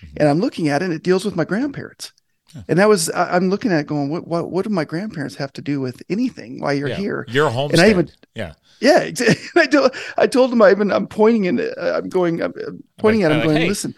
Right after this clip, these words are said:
Speaker 1: on this
Speaker 2: there's"
Speaker 1: paper, that's not my name."
Speaker 2: <laughs> Yeah. This is,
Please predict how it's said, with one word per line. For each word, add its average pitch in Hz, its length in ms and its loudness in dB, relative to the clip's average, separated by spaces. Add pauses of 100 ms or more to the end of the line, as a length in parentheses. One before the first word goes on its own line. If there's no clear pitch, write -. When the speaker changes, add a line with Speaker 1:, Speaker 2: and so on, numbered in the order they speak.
(160)
Speaker 1:
on 170 180 -6
this 156 120 -6
Speaker 2:
there's" - 280 6
Speaker 1:
paper, 120 260 -4
that's 151 280 -12
not 196 140 2
my 160 120 -2
name." 131 420 -6 (280)
Speaker 2:
<laughs> - 400 2
Yeah. 277 160 4 (680)
This 349 160 0
is, 339 80 4